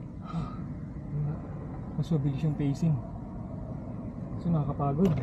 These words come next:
Kaya na pacing natin mga six minutes thirty per kilometer. Pero parang hindi ako pinapayagan ng sapatos na mag ganun ang pacing.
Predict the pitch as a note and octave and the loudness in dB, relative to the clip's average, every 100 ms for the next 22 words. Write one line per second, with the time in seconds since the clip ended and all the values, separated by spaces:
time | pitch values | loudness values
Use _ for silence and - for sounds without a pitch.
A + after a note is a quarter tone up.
0 | - C3 B2+ A#2+ C3 A#2 B2+ B2 A2+ A#2+ | 2 2 2 2 2 4 2 2 2 0
1 | B2 A#2+ - - - - - - - - | 0 -2 -4 -4 -4 -4 -4 -4 -4 -2
2 | - - - - - - - - - - | -2 -2 -2 -2 -2 -2 -2 -2 -2 2
3 | F3 - D#3+ D3+ D3 - D#3+ C3+ C#3+ C#3 | 2 4 4 4 2 2 4 4 2 2
4 | B2 C3 B2 A#2+ A#2 B2+ - - - - | 2 2 4 4 2 0 -2 -4 -4 -4
5 | - - - - - - - - - C#3+ | -4 -4 -4 -4 -4 -4 -4 -4 -2 0
6 | C#3+ C#3+ D3 D3+ C#3+ C3+ - C#3 C#3 C#3+ | 4 6 8 8 6 4 4 2 4 4
7 | C#3 C3+ C3+ C#3+ C3+ C3 C3 - C#3 C3 | 4 4 2 2 2 2 0 0 2 2
8 | A#2+ - - - - - C#3 C3+ C3+ B2 | 0 -4 -4 -2 -2 0 4 4 4 4
9 | C#3 B2+ C#3+ C3+ | 4 4 4 2